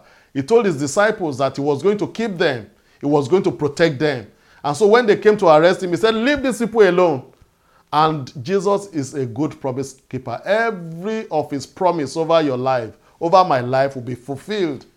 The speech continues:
in Jesus' name. The next thing I talked about was that Jesus was prophetic. We are prophetic people. Jesus aligned in life according to what has been said about him.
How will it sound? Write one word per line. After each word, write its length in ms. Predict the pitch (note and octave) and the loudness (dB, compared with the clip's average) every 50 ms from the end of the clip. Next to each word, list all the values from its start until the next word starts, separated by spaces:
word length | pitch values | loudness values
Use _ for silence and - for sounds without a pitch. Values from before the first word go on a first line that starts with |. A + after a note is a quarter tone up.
| _ _ _ _ _ - | _ _ _ _ _ -12
in 220 | - A#2+ B2 A2+ | -10 -8 -8 -8
Jesus' 420 | F#2+ B2+ C#3 A#2+ B2+ C3 B2 B2 - | -6 -6 -6 -4 -4 -6 -6 -6 -10
name. 240 | A#2 A2 G2+ G2 G2+ _ _ _ _ _ _ _ - | -14 -14 -14 -14 -18 _ _ _ _ _ _ _ -10
The 100 | A2+ C3 | -6 -4
next 220 | C#3 E3+ G#3 G#3 G#3+ | 0 0 0 0 -2
thing 100 | A3 G3 | -2 -2
I 100 | F3 D3+ | -2 -2
talked 220 | - F#3+ F3 - | -2 -4 -4 -2
about 500 | D3+ C#3 C3 C3+ C3 C#3 D#3 F#3 - - _ _ _ _ _ _ - | -2 -2 0 0 0 0 -2 -2 -6 -16 _ _ _ _ _ _ -8
was 220 | B2+ C#3 C3+ A#2+ | -6 -6 -6 -4
that 240 | A#2 C#3+ C#3 C#3 C3 | -2 -4 -2 -2 -4
Jesus 360 | B2+ G3 G3 A3 A3 G#3+ G#3+ | -4 -4 -2 0 -2 -2 -2
was 200 | E3+ D3 C#3 C#3 | -4 -4 -4 -4
prophetic. 720 | - - C3+ - - E3 D#3 D3+ - C#3 A#2 - - _ _ _ _ _ _ _ - | -6 -8 -8 -4 -2 -4 -4 -4 -6 -10 -10 -10 -14 _ _ _ _ _ _ _ -12
We 100 | B2 B2+ | -10 -8
are 60 | B2 | -8
prophetic 640 | A#2+ - - B2+ A#2 - D3 C3+ C3+ - C3+ C3 - | -8 -8 -10 -10 -8 -8 -8 -8 -8 -8 -12 -10 -10
people. 360 | - B2 A#2+ - G#2 F#2+ F#2+ _ _ _ _ _ _ - - | -12 -12 -12 -12 -18 -20 -20 _ _ _ _ _ _ -10 -8
Jesus 320 | F3+ F#3 A3+ A#3 G#3+ A3 - | -4 -2 0 -2 -2 -2 -4
aligned 560 | D#3+ C#3+ C#3+ D3+ D3+ E3 F3+ G#3+ A3 G#3+ - | -2 0 0 2 4 4 4 2 2 -2 -4
in 160 | F3 D#3 D3 C#3+ | -4 -4 -4 -2
life 560 | C#3 D3 D#3+ E3+ E3 D#3 C3 A#2+ G#2+ - _ _ - | 0 2 4 4 4 2 0 -4 -8 -14 _ _ -10
according 680 | - B2 A#2+ - - - G3+ G3 F3 F3 C#3+ A#2 A#2 - _ _ _ _ | -8 -8 -8 -8 -6 -4 -4 -2 -2 -4 -4 -4 -8 -14 _ _ _ _
to 100 | - C#3 | -6 -4
what 300 | C3+ C3 C3 E3 F3 F3+ | -4 0 2 2 2 2
has 180 | E3+ C#3 C3 A2 | 2 -2 -2 -2
been 140 | A#2+ B2 A#2 | -6 -12 -12
said 360 | - - - D#3+ D#3 D#3 C3+ | -10 -4 -2 0 0 0 0
about 380 | B2+ A#2 G#2 A2+ A#2 A2+ - | -2 -6 -6 -8 -10 -10 -10
him. 240 | - C#3 C3 A2+ G2+ | -12 -12 -12 -12 -16